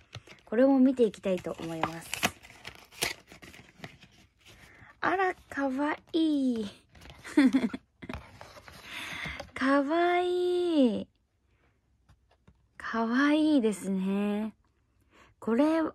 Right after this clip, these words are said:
り絵とかに使うのかな？ね、ちいかわの塗り絵も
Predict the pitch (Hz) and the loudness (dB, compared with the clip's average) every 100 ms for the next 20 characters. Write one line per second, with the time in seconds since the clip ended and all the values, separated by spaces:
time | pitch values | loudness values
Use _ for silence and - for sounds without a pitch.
0 | _ 226 233 247 294 302 339 269 220 185 | _ 0 2 4 4 4 2 0 0 -2
1 | - - 220 214 180 165 175 202 214 - | -6 -4 0 0 -2 -4 -4 -4 -6 -10
2 | _ _ _ _ _ 202 240 - _ _ | _ _ _ _ _ -2 -2 -4 _ _
3 | _ _ _ - 240 240 226 220 214 208 | _ _ _ -2 -2 2 0 2 0 -2
4 | 208 - _ _ _ 190 208 214 254 285 | -6 -12 _ _ _ -2 2 6 8 8
5 | 285 277 269 | 8 6 4